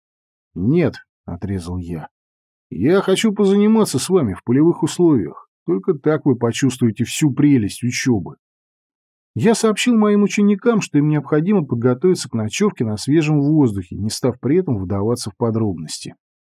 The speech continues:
Извергини облачились в форменные футболки и короткие шорты. Фризия предпочла бледно-оранжевые цвета, полани светло-зеленые, а одежка Джанетты имела колер – который моя сведущая в подобных делах помощница Банни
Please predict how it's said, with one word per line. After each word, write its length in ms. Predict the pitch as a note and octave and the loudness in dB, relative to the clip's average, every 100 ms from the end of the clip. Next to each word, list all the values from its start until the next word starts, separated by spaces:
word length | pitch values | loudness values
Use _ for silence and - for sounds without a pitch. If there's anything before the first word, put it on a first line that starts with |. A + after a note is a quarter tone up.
| _ _ _ _ - | _ _ _ _ -14
Извергини 560 | F2+ G#2+ F3 A3+ C4+ F3+ | -6 2 2 4 4 4
облачились 580 | A#2 B2 B2+ A3 F3 | 2 0 0 0 0
в 60 | - | -4
форменные 520 | - F3+ G3 E3 C#3 | 2 2 4 4 2
футболки 600 | B2+ C3 A#2 C3 C#3+ B2 | 2 0 2 4 2 2
и 60 | G2+ | -4
короткие 500 | G#2 A#2 D3 - A#2+ | -2 0 0 0 -2
шорты. 600 | - A2+ G2+ E2+ F2 C#2 _ _ _ _ _ - | 0 -2 -2 -4 -10 -12 _ _ _ _ _ -4
Фризия 380 | B2+ A3 F3 B2+ | 2 4 4 0
предпочла 680 | F#2+ F2 F#2+ G2+ D3+ F3 | -2 -8 -8 -4 0 0
бледно-оранжевые 960 | A#2+ G2+ D3+ C#3+ B2+ G2+ A2 A2 A#2+ A2+ | 0 0 2 2 0 0 -2 -2 0 0
цвета, 540 | - A#2+ G2+ G#2 F#2 E2+ | 0 -2 -2 -4 -6 -4
полани 360 | E3 G3 C#3+ G#2+ | 0 2 2 0
светло-зеленые, 1000 | - B2+ D#3 C3+ C#3+ C3+ A#2+ F#2+ F2 D#2+ _ _ _ - | 0 -2 0 2 4 4 2 0 -6 -10 _ _ _ -10
а 120 | F#2+ | -4
одежка 380 | G#2+ B2 - A2+ | 0 0 0 -4
Джанетты 580 | A2 C3+ F#3+ A3+ F3+ G#2+ | 0 2 4 2 0 0
имела 320 | B2+ D3 A#2 | 2 2 0
колер – 420 | - G3 D3+ F#2+ _ _ _ | 2 4 4 0 _ _ _
который 400 | - G2+ D3+ D3 | -8 0 2 4
моя 360 | A2+ A#2+ C#3 C3 | 2 2 2 2
сведущая 640 | - C3+ C#3+ A#2+ - A2+ | 0 2 4 2 0 -4
в 60 | G2+ | -4
подобных 480 | B2 B2+ C3 A2+ A2 | -2 0 2 2 2
делах 300 | C3 B2 - | 2 0 0
помощница 560 | A2+ B2 A2+ G2+ - | -2 0 -2 -6 -6
Банни 460 | G#2+ C3+ F3+ D3 F#2 | -4 0 2 0 -2